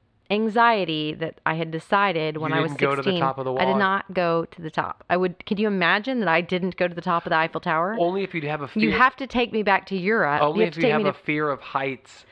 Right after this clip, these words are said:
Speaker 2: that
Speaker 1: I do
Speaker 2: isn't
Speaker 1: have
Speaker 2: ride related. That's, that's more,
Speaker 1: I
Speaker 2: that is more like an elevator straight up.
Speaker 1: No, I
Speaker 2: Maybe
Speaker 1: ha-,
Speaker 2: the Ferris wheel
Speaker 1: I,
Speaker 2: makes it
Speaker 1: it
Speaker 2: more
Speaker 1: makes no sense.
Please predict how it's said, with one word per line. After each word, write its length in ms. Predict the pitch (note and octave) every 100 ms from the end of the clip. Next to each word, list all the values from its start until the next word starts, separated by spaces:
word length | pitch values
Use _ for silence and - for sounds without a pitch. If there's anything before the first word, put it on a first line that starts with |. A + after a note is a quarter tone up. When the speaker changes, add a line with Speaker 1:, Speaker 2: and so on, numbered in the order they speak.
| -
Speaker 2:
that 100 | B2
Speaker 1:
I 60 | C4
do 60 | -
Speaker 2:
isn't 100 | D#4+ F4+
Speaker 1:
have 120 | D4
Speaker 2:
ride 360 | C#3 C#3 D3 B2+
related. 760 | B2 A#2 B2+ B2+ A#2 F#2+ E2 F2
That's, 200 | C3+ -
that's 300 | D3 E3 -
more, 100 | A#3
Speaker 1:
I 200 | A#3+ F#3
Speaker 2:
that 160 | D3+
is 120 | F#3
more 140 | D#3 D3
like 140 | C#3
an 100 | C3+ B2+
elevator 460 | C3 C#3+ C#3+ C#3+
straight 340 | - - C#3 C3+
up. 340 | A#2+ G#2+ - _
Speaker 1:
No, 140 | A#3+ B3+
I 100 | A3
Speaker 2:
Maybe 120 | C3+
Speaker 1:
ha-, 120 | A3+
Speaker 2:
the 100 | D3
Ferris 320 | C3+ C#3 C#3 -
wheel 100 | C3
Speaker 1:
I, 40 |
Speaker 2:
makes 240 | B2+ B2 C3
it 40 |
Speaker 1:
it 60 | B2
Speaker 2:
more 240 | A#2+ B2
Speaker 1:
makes 260 | A#2 E3 A#3
no 120 | A3+
sense. 480 | - A3+ G3+ -